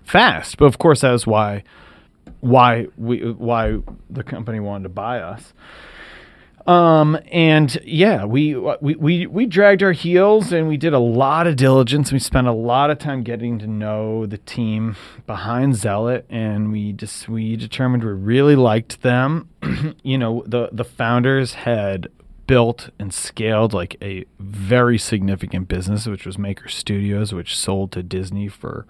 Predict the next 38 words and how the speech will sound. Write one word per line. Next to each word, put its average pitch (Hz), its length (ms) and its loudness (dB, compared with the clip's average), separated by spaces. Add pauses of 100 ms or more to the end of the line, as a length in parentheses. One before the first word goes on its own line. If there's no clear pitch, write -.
(520)
something 98 560 -6
like 98 200 -6
half 92 280 -8
a - 40 -10
billion 98 340 0
dollars. 110 480 -2
So, 92 360 -6
you 110 140 -8
know, 107 160 -8
there 101 160 -10
was 95 180 -12
a 92 40 -18
track 113 400 -6
record 117 360 -2
there. 113 340 0 (340)
There 110 80 -6
was 101 120 -6
getting 110 280 -4
to 95 80 -8
know 95 160 -6
the 92 80 -12
people. 120 520 -4 (580)
And 107 760 -6
there 101 420 -6
was, 107 760 -4
um, 104 340 -8
you 139 100 0
know, 151 240 4
a 127 60 4
buy-in 104 840 2
on 104 460 0
their 110 240 2
vision. 101 760 2 (240)
And 110 520 0 (380)
it - 220 -4
was, 117 360 0
uh, 113 340 4 (100)
definitely 131 800 -2